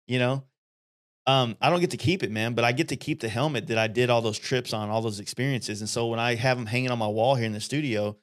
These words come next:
I look at my twenty seventeen helmet and I think about the fact that I rode coast to coast with that thing.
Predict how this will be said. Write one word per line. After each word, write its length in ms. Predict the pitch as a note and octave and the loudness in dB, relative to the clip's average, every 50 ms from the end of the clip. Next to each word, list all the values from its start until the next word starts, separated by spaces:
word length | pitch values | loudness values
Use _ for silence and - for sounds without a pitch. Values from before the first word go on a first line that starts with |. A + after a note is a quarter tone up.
| _ _ _ _ _ _ _ - | _ _ _ _ _ _ _ 0
I 80 | B2 | 0
look 240 | B2+ C3 C#3+ C3+ C3+ | 2 2 2 0 0
at 60 | A#2 A2+ | -2 -2
my 120 | B2 B2 A2+ | -2 -2 -2
twenty 300 | - - C3+ C3 B2 A#2 | -4 -4 -4 -4 -4 -4
seventeen 520 | - - B2+ B2+ A#2 G#2 - B2 A#2 A2 | -2 0 0 0 -2 -4 -6 -6 -6 -4
helmet 420 | G#2 A#2 C3+ D3+ C3+ A#2 G#2 - _ - | -2 -2 -2 -2 -2 -4 -4 -6 _ -10
and 140 | - A#2 A2+ | -8 -6 -6
I 60 | A2 | -6
think 260 | A2 - - C3+ - C3+ | -6 -4 -6 -4 -4 -2
about 240 | A2+ A#2 A2+ A2 | 0 0 0 -2
the 80 | - G#2+ | -4 -6
fact 300 | - - A#2 A2+ A2 - | -2 -2 -2 0 0 -2
that 80 | A2+ A2 | -2 0
I 80 | A2 | 0
rode 320 | A2 G#2 A#2 A#2 A2+ A2 - | 0 0 0 -2 -2 -2 -4
coast 240 | - A#2 A2 - | -4 -4 -4 -4
to 40 | - | -8
coast 280 | G#2+ - A#2+ B2+ B2 - | -6 -4 -4 -4 -4 -6
with 80 | A#2 - | -8 -6
that 200 | - - - - | -6 -8 -6 -8
thing. 200 | G2+ G2+ - | -12 -12 -14